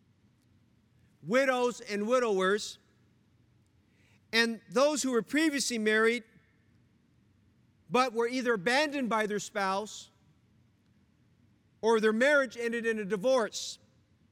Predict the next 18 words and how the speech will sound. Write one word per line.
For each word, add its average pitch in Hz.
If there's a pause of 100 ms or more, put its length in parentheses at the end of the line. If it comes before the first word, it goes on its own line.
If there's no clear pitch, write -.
(1400)
So 285
we 330
need 359
to 302
see 302
what 277
the 233
Bible 233
has 226
to 202
say 247
tonight. 185 (1500)
Let 269
me 339
say 285
this 247
evening, 220 (2250)
for 214